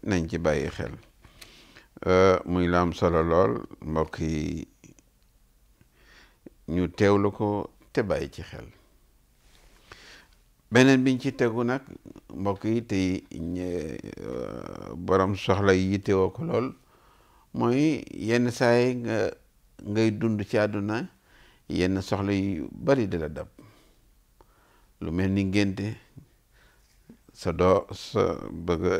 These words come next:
tudd sa doom, bëgg a am xew, bëgg a am yenn soxlay àdduna yi, te benn bu ci nekk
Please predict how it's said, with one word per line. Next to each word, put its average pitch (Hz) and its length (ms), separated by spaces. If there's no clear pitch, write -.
tudd 90 200
sa - 180
doom, 101 300
bëgg 76 440
a 87 140
am 92 140
xew, 101 280
bëgg 80 260
a 90 120
am 98 120
yenn 98 320
soxlay 101 380
àdduna 101 460
yi, 104 120
te - 120
benn 101 260
bu 104 100
ci 107 140
nekk 110 220